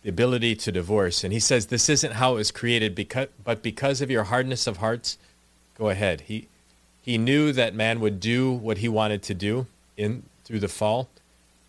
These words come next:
And so from the very beginning, this was meant to be an unbreakable union. But because of sin, because of the fall,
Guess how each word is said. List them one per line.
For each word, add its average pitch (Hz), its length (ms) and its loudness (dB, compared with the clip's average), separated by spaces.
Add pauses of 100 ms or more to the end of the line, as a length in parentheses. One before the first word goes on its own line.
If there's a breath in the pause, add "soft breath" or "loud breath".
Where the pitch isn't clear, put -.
(140)
And 101 140 0
so 117 140 2
from 127 160 -2
the 113 100 4
very 131 160 4
beginning, 113 640 0
this - 240 -2
was 98 120 -4
meant 113 220 -2
to 113 80 -4
be 107 160 2
an 104 140 -2
unbreakable 107 720 0
union. 90 580 -2
But 95 240 0 (380)
because 123 420 -2
of 110 100 -2
sin, 131 540 0
because 104 300 -4
of 92 80 -4
the 85 100 -2
fall, 104 500 2